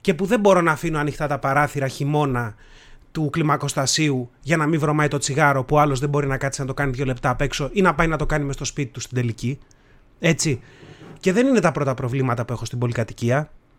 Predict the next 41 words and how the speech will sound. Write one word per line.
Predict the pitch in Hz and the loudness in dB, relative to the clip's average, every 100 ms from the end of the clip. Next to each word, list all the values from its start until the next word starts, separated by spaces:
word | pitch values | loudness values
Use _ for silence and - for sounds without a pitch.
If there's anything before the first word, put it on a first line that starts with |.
| _ _ _ _ - _ | _ _ _ _ -20 _
Δηλαδή, | - 151 156 185 - | -2 2 4 4 4
έχουν, | 185 208 208 208 | 0 2 2 0
έχουν | 180 196 | -6 -2
υπάρξει | 190 202 - - | 0 0 -2 2
κι | |
άλλα | 196 175 | 4 4
που | 131 | 0
με | 131 | -6
έχουν | 123 120 113 | -6 -6 -6
συμφιλιάσει | - - 120 120 127 208 | -8 -4 0 0 0 -2
και | 175 | -2
πολλά | 170 185 | 4 4
τα | 196 | 4
έχω | 202 196 | 2 0
συζητήσει | - 139 175 - | -2 -4 -2 -2
με | 143 | -2
κόσμο, | 135 123 143 190 - _ | 0 0 2 -2 -4 _
όχι | 226 220 151 | 2 4 0
με | 143 131 120 | -2 -4 -6
ειδικούς | - 135 135 143 135 - - | -8 -6 -6 -4 -6 -6 -2
ή | |
επαγγελματίες, | 160 127 127 135 123 123 131 190 - - _ _ _ | -2 -2 -4 -4 -4 -4 -4 -2 -6 -14 _ _ _
ίσως | 202 190 180 | -4 -2 -2
θα | 147 | -2
πρέπει | 147 139 | -2 -2
κάποια | 131 131 131 | -4 -6 -8
στιγμή, | - 110 131 175 - - - _ | -6 -4 -4 -4 -10 -20 -20 _
γιατί | - 175 214 | 0 0 2
την | 226 233 | 2 4
άλλη | 233 | 4
φορά | - 156 131 160 - _ _ - _ _ | 2 0 0 -2 -8 _ _ -20 _ _
είχαμε | - 226 214 | -4 0 4
το | 208 | 4
άλλο | 220 | 4
εκπληκτικό, | 196 147 - 117 127 139 - _ _ - | 2 -4 -4 -4 -4 -4 -10 _ _ -6
το | |
οποίο | 165 196 | 0 2
δεν | 190 | 2
το | 202 | 0
καταλαβαίνω | 185 165 156 180 | 0 0 2 0
ποτέ, | 156 127 110 131 | 0 -2 -2 -6